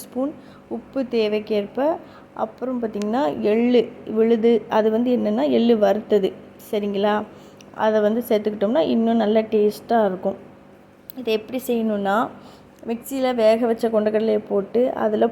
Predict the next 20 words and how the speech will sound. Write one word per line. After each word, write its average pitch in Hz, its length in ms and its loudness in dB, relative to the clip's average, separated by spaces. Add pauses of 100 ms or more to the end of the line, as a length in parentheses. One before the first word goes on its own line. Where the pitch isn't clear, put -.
(100)
பூண்டு, 226 440 0 (160)
லெமன் 220 360 2
சாறு, 220 260 4 (200)
உப்பு 240 320 -4 (500)
எல்லாத்தையும் 226 420 2
போட்டு 220 320 0
நல்லா 220 320 2 (140)
அரைக்கணும். 208 500 -2 (1120)
அரைக்கும்போது 214 680 4 (460)
ஆலிவ் 220 320 6
ஆயிலை 196 260 4
கொஞ்சம் 202 240 2
கொஞ்சமாக 196 420 -2
சேர்த்து 185 380 -2 (720)
அரைக்கணும். 185 440 -8 (180)
அப்போ 196 200 -10 (120)
தான் 247 180 -4 (160)
நமக்கு 196 320 -6
வந்து 208 180 -2 (160)
நல்ல 190 220 -2